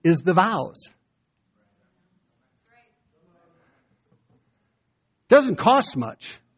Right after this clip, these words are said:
Isn't that right? So the little thing, the little thing is really the big thing. The little thing is what? The little thing is the vows.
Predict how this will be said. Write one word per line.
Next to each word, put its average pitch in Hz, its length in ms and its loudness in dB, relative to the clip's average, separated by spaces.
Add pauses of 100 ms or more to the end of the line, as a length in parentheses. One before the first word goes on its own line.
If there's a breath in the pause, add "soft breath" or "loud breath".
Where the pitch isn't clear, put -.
(2000)
Isn't 180 220 2
that 185 80 4
right? 165 260 2 (1000)
So 226 280 4
the 196 120 6
little 285 300 6
thing, 202 380 4
the 190 120 6
little 294 220 6
thing 208 220 2
is 143 100 2
really 233 240 4
the 196 100 0
big 254 180 4
thing. 120 260 -4 (1300)
The 214 100 6
little 359 220 6
thing 247 260 4
is 214 120 2
what? 247 220 4
The 208 80 6
little 330 240 6
thing 226 220 4
is 175 120 2
the 190 120 2
vows. 170 640 4